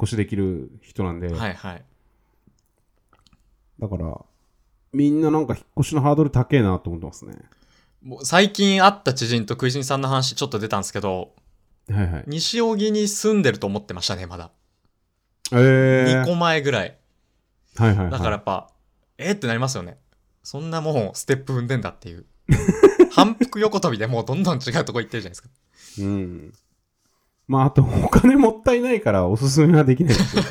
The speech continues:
Speaker 1: ね。
Speaker 2: <laughs> 確かに。まあ、趣味っすね。
Speaker 1: マジで無駄金なんで。はい。
Speaker 2: すごい高尚な。
Speaker 1: いや、趣味です。本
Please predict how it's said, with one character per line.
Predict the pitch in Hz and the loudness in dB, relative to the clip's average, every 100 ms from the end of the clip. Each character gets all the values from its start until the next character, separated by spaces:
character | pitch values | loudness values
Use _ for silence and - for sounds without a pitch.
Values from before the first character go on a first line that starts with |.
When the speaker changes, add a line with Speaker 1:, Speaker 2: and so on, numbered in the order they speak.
| 85 | -4
Speaker 1:
ね。 | 82 | -6
Speaker 2:
<laughs> | - | -10
確 | 101 - | -18 -18
か | |
に。 | 87 _ _ _ | -20 _ _ _
ま | 131 | -10
あ、 | |
趣 | 131 220 | -4 -2
味 | 233 | -2
っ | |
す | 120 | -2
ね。 | |
Speaker 1:
マ | 117 143 165 | 0 2 2
ジ | 160 196 | 0 -2
で | 196 196 | 0 2
無 | 196 175 | 6 8
駄 | 180 | 8
金 | 170 170 165 | 8 6 6
な | 165 | 4
ん | 143 | 2
で。 | 90 73 | -2 -4
は | 92 98 | -4 -2
い。 | |
Speaker 2:
す | 156 | 0
ご | 226 | -2
い | 214 131 | -4 -6
高 | 143 160 | -8 -4
尚 | 143 | 4
な。 | |
Speaker 1:
い | |
や、 | 135 | 6
趣 | 143 233 226 | 8 8 8
味 | 160 | 8
で | 101 | 6
す。 | - | 4
本 | 151 196 | 2 2